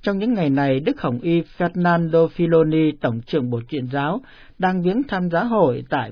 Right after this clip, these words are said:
Pakistan và truyền chức cho Đức Tân Giám mục Giáo phận Faisalabad. Vatican hôm qua, cha Lombardi, Giám đốc Phòng Báo chí Tòa Thánh, xác nhận tin Đức Thánh Cha sẽ triệu tập công nghị để tấn phong các Hồng Y mới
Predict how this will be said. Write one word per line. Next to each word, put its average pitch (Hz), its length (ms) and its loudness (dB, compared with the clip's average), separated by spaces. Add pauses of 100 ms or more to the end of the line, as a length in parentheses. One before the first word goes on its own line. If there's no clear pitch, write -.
(100)
Pakistan 175 680 -4 (320)
và 147 280 0
truyền 139 240 0
chức 294 180 -4 (160)
cho 190 160 -2
Đức 214 140 0 (120)
Tân 190 200 -2
Giám 214 180 -2
mục 135 240 0
Giáo 143 220 -4
phận - 240 -4 (200)
Faisalabad. 165 720 0 (1080)
Vatican 156 680 -4
hôm 151 220 -6
qua, 147 380 -4
cha 156 120 -2
Lombardi, 143 680 -2
Giám 147 240 -4
đốc 240 200 0
Phòng 120 260 -4
Báo 147 100 -4
chí 214 280 -8
Tòa 139 240 -4
Thánh, 147 260 -6 (320)
xác 269 320 -6
nhận 170 240 -2 (120)
tin 190 320 0
Đức 226 160 0
Thánh 233 220 -4
Cha 180 300 0
sẽ 175 360 -2 (100)
triệu - 200 -2 (100)
tập 131 160 -2 (160)
công 202 220 -2
nghị 170 320 -2
để 123 120 -6 (100)
tấn 190 180 -2 (100)
phong 190 220 -6
các 220 180 -6
Hồng 127 200 -2
Y 160 180 -2
mới 156 340 -2